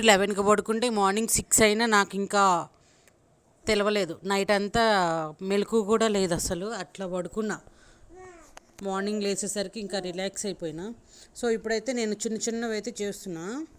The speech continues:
ఫస్ట్ నేనైతే ఒక ప్లేట్ తీసుకొని దాంట్లో ప్రెస్ చేసుకుంటున్నా, అప్పుడే చేయడానికి ఈజీగా ఉంటుంది. ఆ కళాయిలో అయితే అన్నీ ఒకదానికొకటి స్టిక్ అయిపోతాయి.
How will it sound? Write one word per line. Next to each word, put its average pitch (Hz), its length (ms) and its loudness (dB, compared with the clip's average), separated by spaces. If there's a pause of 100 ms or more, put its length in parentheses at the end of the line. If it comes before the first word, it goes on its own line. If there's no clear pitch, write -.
(2250)
ఫస్ట్ 233 300 2 (100)
నేనైతే 240 500 -2 (380)
ఒక 214 60 -4 (100)
ప్లేట్ 233 340 2 (100)
తీసుకొని 247 580 -4 (1120)
దాంట్లో 208 420 2 (100)
ప్రెస్ 208 280 -2
చేసుకుంటున్నా, 185 640 -2 (360)
అప్పుడే 262 300 -4 (440)
చేయడానికి 220 540 -4
ఈజీగా 208 320 -6
ఉంటుంది. 180 300 -6 (680)
ఆ 196 40 -2 (100)
కళాయిలో 226 460 -2
అయితే 220 260 -4 (1600)
అన్నీ 214 260 -2 (340)
ఒకదానికొకటి 202 640 -6
స్టిక్ - 280 -8
అయిపోతాయి. 190 360 -6